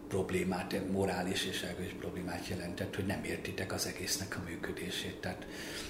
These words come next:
az egyik az azt választja ki, hogy a leg-, legnagyobb ellenőrző szervezetekben, a kontrollokban, a fékek és ellenségek, mindegy, hogy minek, mi, mi, mi, midől és honnan indítjuk, ez szakmára épp úgy igaz, szakmai területekre,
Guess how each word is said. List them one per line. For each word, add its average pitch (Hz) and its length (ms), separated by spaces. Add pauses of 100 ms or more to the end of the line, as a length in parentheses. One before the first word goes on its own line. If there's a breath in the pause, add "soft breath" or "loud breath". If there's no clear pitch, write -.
(180 loud breath)
az 92 100
egyik 95 300
az 95 100
azt 95 200
választja 92 440
ki, - 180
hogy 95 200
a 90 160 (340 loud breath)
leg-, 98 300
legnagyobb 101 420
ellenőrző 98 600
szervezetekben, 95 1040
a 90 100
kontrollokban, 95 920
a 87 140
fékek 101 500
és 101 220
ellenségek, 98 540
mindegy, 113 340
hogy 95 120
minek, 92 360 (340 loud breath)
mi, 110 300
mi, 117 140
mi, 120 360
midől 127 300
és 101 180
honnan 104 280
indítjuk, 101 480
ez 104 100
szakmára 117 480
épp 107 240
úgy 101 160
igaz, 101 280
szakmai 101 420 (320 loud breath)
területekre, 104 840